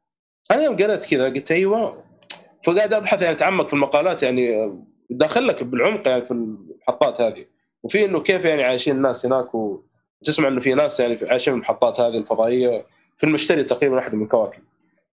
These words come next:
فواضح، أنا ما بقول، يعني، صراحة، لأنه في شغلة بتصير في اللعبة، يعني، آه، لها علاقة بالمقال هذا، وخاصة، يعني، بتشوف، يعني، في اللعبة إذا إنك، يعني، حاولت إنك تخلص كل النهايات. فيعني واضح إنه في إضافة بتجي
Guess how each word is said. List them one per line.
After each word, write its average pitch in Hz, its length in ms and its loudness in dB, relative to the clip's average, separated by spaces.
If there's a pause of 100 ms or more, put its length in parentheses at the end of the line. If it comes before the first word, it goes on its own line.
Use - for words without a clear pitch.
(140)
فواضح، 160 1160 0
أنا 147 220 0
ما 247 100 0
بقول، 214 260 0
يعني، 156 260 0
صراحة، 165 280 0
لأنه 156 220 0
في 165 220 0
شغلة 170 260 2
بتصير 151 320 -2
في 139 60 -6
اللعبة، 143 320 2
يعني، 135 300 0
آه، 95 380 -4
لها 139 180 0
علاقة 135 380 0
بالمقال 120 440 0
هذا، 139 340 0 (560)
وخاصة، 143 800 -2
يعني، 135 280 -2 (400)
بتشوف، 214 320 0
يعني، 147 160 0
في 151 60 -2
اللعبة 127 420 2
إذا 139 140 2
إنك، 135 200 0
يعني، 123 400 0 (500)
حاولت 147 300 2
إنك 127 140 0
تخلص 131 340 -2
كل 123 140 0
النهايات. 120 540 0 (460)
فيعني 175 600 2
واضح 196 300 2
إنه 165 140 2
في 175 220 2
إضافة 165 280 0
بتجي 180 500 0